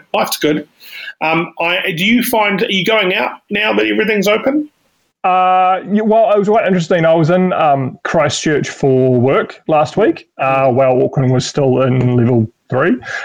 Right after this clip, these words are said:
Speaker 2: Uh, and I went out for, for a couple of beers while I was, I was like, "Mate, I'm in Christchurch. It would be kind of rude not to go out for
Speaker 1: Yeah.
Speaker 2: a beer." Um, so that, that was nice, but I went to, uh, I was in Bunnings not long after it opened up,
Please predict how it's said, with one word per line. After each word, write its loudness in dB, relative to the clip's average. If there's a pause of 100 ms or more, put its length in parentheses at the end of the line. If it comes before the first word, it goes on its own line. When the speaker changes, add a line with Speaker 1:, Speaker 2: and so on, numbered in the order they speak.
(140)
Speaker 2:
Uh, 0
and 0
I 4
went 2
out 0
for, 0
for -2
a 0
couple 0
of 0
beers 0
while 2
I 2
was, 2
I 2
was 0
like, 0
"Mate, 0
I'm 0
in 0
Christchurch. -2
It -2
would 2
be 0
kind -4
of 0
rude 2
not 0
to -2
go -2
out -2
for -2
Speaker 1:
Yeah. 0
Speaker 2:
a -2
beer." -6
Um, 0
so 0
that, 0
that 2
was 2
nice, 0
but -2 (340)
I 2
went 0
to, 2
uh, 0
I 2
was 2
in 2
Bunnings 0
not 2
long 2
after 0 (100)
it 0
opened 0
up, -2